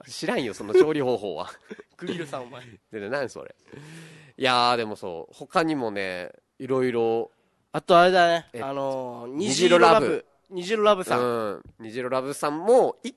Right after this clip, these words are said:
Speaker 1: 個上だったかな。
Speaker 2: 二十三と二十四のコンビだよね。
Speaker 1: うん。
Speaker 2: 年齢もほぼ一緒で。
Speaker 1: が、グレープカンパニーの一年目。
Speaker 2: なあ。サンドイッチマンさんのとこね、
Speaker 1: そうそうそう。
Speaker 2: グレープカンパニーで。
Speaker 1: すごいな、これ。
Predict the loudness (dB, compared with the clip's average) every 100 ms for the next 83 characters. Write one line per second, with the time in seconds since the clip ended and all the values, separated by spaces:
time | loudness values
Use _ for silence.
0 | -4 -2 0 -2 -6 -12 -14 -16 _ -16
1 | -10 -6 -4 -2 0 0 -2 -4 -4 -6
2 | -6 -8 -10 -10 -10 -6 -4 -4 -8 -12
3 | _ _ _ _ -14 -10 -8 -10 -10 -8
4 | -8 -8 -8 -8 -8 -12 _ -2 -2 -2
5 | -4 2 2 0 0 0 0 -4 -4 -10
6 | -6 -4 -2 -4 -8 _ _ _ -8 -6
7 | -6 -10 _ -20 _ _ _ -14 -8 -6
8 | -6 -6 -6 -6 -8 -12 -10 -4 -2 0
9 | -2 -2 -2 -2 -4 -6 -6 -6 -8 -12
10 | _ _ _ _ -18 -12 -10 -8 -6 -2
11 | -2 0 0 -2 -2 -6 -6